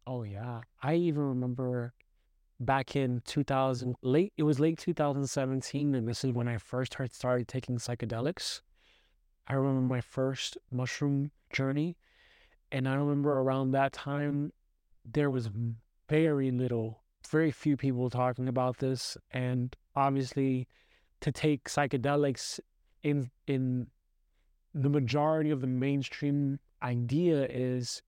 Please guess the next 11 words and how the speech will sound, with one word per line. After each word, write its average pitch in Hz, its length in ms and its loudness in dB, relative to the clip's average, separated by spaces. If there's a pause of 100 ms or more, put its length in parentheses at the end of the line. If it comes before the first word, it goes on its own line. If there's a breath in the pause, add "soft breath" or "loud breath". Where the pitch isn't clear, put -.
(120)
"Oh, 123 180 -4
you're 123 160 -2
taking 123 340 -2
drugs. 101 640 -4 (480 soft breath)
You're 117 140 -2
a, 117 180 2
you're 120 180 0
a 131 40 0
drug 139 280 2
addict." 110 520 -2 (880 soft breath)
And 127 600 0